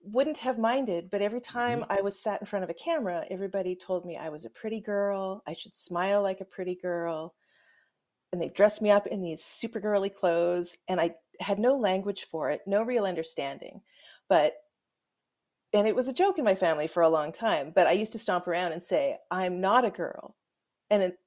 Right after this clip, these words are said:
Speaker 1: that age, I would say, "I'm a boy." And I would get so mad about it.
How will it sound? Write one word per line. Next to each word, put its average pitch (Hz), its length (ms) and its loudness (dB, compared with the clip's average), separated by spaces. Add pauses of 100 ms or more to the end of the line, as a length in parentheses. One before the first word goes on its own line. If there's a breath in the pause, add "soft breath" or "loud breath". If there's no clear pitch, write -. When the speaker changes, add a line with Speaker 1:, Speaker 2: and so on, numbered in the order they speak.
(200)
Speaker 1:
that 247 260 6
age, 147 380 -2
I 196 80 2
would 175 160 -2
say, 151 360 0
"I'm 208 120 0
a 226 60 -2
boy." 196 580 4 (360)
And 185 120 -2
I 180 60 0 (280)
would 202 100 -12
get 208 160 -6
so 240 260 -4
mad 196 280 -4
about 151 260 -8
it. - 120 -14